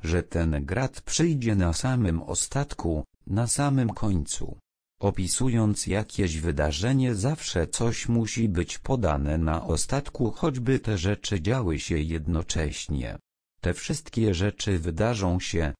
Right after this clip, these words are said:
albo będą w procesie działania, natychmiastowo.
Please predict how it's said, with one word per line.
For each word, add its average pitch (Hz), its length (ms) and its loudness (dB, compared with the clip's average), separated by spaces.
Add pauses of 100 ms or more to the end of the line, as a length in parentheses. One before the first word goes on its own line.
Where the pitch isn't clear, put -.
(160)
albo 90 400 2
będą 110 600 2
w - 100 -10
procesie 90 600 -2
działania, 73 720 -2 (280)
natychmiastowo. 92 1120 -2